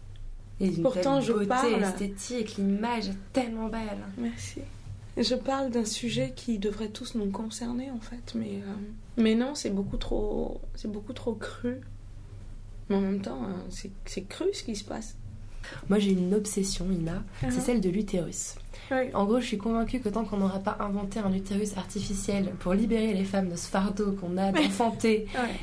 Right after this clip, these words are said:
Speaker 1: et qu'on nous renvoie finalement sans cesse à cette fonction-là, qu'on ait des enfants ou pas,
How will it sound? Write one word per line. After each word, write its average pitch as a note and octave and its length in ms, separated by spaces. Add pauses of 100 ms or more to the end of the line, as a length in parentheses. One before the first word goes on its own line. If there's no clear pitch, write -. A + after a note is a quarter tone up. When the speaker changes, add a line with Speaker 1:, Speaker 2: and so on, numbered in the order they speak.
Speaker 1:
et F#3+ 140
qu'on F#3 140
nous F#3+ 120
renvoie F#3+ 460
finalement F#3 460
sans G#3 180
cesse A#3 180
à G3 40
cette F3+ 180
fonction-là, G3 540
qu'on G3 220
ait G3 60
des F3+ 200
enfants F#3 260
ou G3 80
pas, A#3+ 320